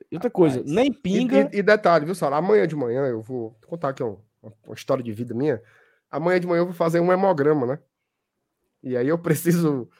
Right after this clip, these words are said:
Speaker 2: fazer o, o, o exame de, de glicemia, né? E aí tem que ter o jejum de oito horas. Eu quero chegar lá no laboratório seis e quinze.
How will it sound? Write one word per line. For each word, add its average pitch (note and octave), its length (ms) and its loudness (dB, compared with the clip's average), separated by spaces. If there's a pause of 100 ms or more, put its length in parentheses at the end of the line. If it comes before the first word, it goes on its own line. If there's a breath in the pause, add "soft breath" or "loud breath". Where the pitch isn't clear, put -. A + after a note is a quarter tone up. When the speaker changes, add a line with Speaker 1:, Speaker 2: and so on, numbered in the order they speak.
(180 soft breath)
Speaker 2:
fazer D3+ 560 2
o, E3 100 -2
o, C3+ 840 -6 (160)
o C3+ 120 -2
exame D#3 300 0
de, E3+ 220 -8
de C#3+ 180 -6
glicemia, G3+ 640 0
né? C3+ 200 -4
E C3 100 -4
aí C#3+ 60 -4
tem D#3 140 -6
que E3 80 -12
ter E3 80 -4
o E3 120 0
jejum D#3+ 420 -2
de E3+ 160 -6
oito G#3+ 300 -4
horas. G#2 440 -8 (960)
Eu A3+ 220 6
quero E3+ 300 2
chegar A#2 340 -8
lá A2 140 -4
no A2+ 100 -6
laboratório G#2 760 -4 (200)
seis A3 560 2
e B3+ 60 -4
quinze. C3 500 -4